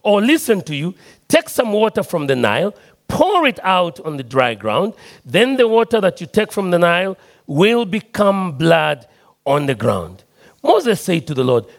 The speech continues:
"Pardon your servant, Lord. I have never been eloquent." This is a combination of fear and self. And that is where many of us dwell. Look, after all this,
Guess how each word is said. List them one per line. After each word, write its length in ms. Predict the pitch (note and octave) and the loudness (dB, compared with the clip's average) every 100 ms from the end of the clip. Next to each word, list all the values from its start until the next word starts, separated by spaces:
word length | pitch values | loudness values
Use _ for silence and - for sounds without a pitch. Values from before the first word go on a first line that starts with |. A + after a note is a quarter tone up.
| _ | _
"Pardon 380 | - G3 D3+ B2 | 0 2 2 -4
your 100 | A2+ | -6
servant, 440 | G#2 A2+ G2 G2+ A2+ | -4 -4 -4 -6 -6
Lord. 300 | C#3+ E3+ - _ - _ - | -8 -8 -12 _ -20 _ -6
I 160 | G#2+ A2+ | 0 0
have 220 | A2+ A2 | 0 -4
never 320 | B2 C3 A#2+ | -2 -2 -2
been 260 | G#2+ A2+ A#2+ | -4 -6 -6
eloquent." 680 | A2+ F#2 - E2 - - - _ _ _ _ _ _ _ _ _ _ _ _ A#3+ _ _ _ _ _ _ _ _ _ _ _ _ _ _ _ _ _ | -6 -6 -8 -16 -18 -20 -20 _ _ _ _ _ _ _ _ _ _ _ _ _ _ _ _ _ _ _ _ _ _ _ _ _ _ _ _ _ _
This 140 | - C#3+ | -6 -2
is 80 | D3 | 0
a 40 | |
combination 520 | - C#3 C3+ C3 C3+ | 0 2 2 0 -2
of 80 | G#2 | -10
fear 480 | - - F#3 F#3+ F3+ _ _ _ _ _ _ _ _ - | -10 -4 0 -2 -4 _ _ _ _ _ _ _ _ -20
and 120 | G#2 | -14
self. 880 | - F#2+ F2+ - - - - - _ _ _ _ _ _ _ _ | -12 -10 -12 -16 -16 -16 -18 -20 _ _ _ _ _ _ _ _
And 120 | F#2 F2+ | -8 -2
that 120 | B2 | -2
is 160 | A#2 G#2+ | -2 -4
where 160 | G#2 | -6
many 420 | G#2 G#2 G#2+ G2 | -6 -2 0 0
of 140 | F2+ D2+ | -2 -4
us 440 | D#2 - - - - | -8 -10 -16 -20 -14
dwell. 420 | - - - - _ _ _ _ _ - | -12 -12 -14 -20 _ _ _ _ _ 0
Look, 220 | A#3+ - - - - | 2 2 -4 -6 -2
after 260 | F4+ - | 0 2
all 300 | D#4 G4+ G#4+ | 2 4 2
this, 460 | F#3+ F#2+ - - | 0 -8 -18 -20